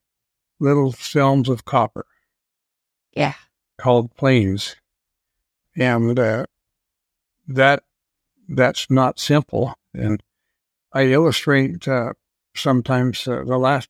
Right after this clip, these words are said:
Speaker 1: big design we did was a router, was a, a switch fabric chip that was hundred twenty amps at point nine volts. And the board had twenty-nine different power supply rails on it,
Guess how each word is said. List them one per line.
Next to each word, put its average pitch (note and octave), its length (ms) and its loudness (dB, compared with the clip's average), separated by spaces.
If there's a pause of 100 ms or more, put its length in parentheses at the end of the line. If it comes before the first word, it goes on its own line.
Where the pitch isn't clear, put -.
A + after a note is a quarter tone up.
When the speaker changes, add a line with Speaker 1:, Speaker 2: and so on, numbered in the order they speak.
(120)
Speaker 1:
big C#3+ 200 -2
design B2+ 440 0
we B2 100 2
did C3+ 260 0
was B2 240 0
a A#2+ 80 -4
router, B2 560 2
was A2 260 -4
a, G#2+ 200 2 (340)
a A#1+ 200 -10 (680)
switch - 360 0
fabric B2+ 420 0
chip - 280 0 (200)
that A#2+ 240 -2
was A2+ 380 -6 (680)
hundred D3 360 2
twenty C3 320 2
amps C3 260 0
at - 140 -8
point B2 240 -2
nine A#2 320 0
volts. B2+ 520 0 (600)
And A#2+ 320 0
the A2 60 -6
board B2 440 2
had B2 360 -2
twenty-nine C3+ 580 0
different B2+ 340 -4
power B2+ 260 2
supply C#3 280 -4
rails C3+ 400 0
on C#3 200 0
it, F3+ 140 -2